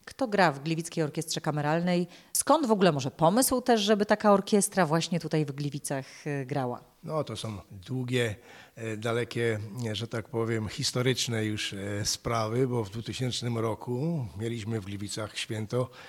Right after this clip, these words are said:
Speaker 2: siedemset pięćdziesięciolecie istnienia miasta. I wtedy powstał pomysł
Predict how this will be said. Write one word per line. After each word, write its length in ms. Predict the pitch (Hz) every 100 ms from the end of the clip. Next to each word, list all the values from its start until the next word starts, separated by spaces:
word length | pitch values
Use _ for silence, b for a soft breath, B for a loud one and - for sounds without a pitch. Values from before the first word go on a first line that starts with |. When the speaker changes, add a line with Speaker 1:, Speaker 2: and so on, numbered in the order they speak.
| B B B
Speaker 2:
siedemset 500 | - 117 113 113 98
pięćdziesięciolecie 880 | 120 107 101 110 104 104 104 101 104
istnienia 460 | 104 - 92 104
miasta. 460 | 160 107 - - 87
I 80 | 123
wtedy 600 | - - 123 120 127 107 101 - - -
powstał 360 | 117 - 90 85
pomysł 580 | - 170 196 190 -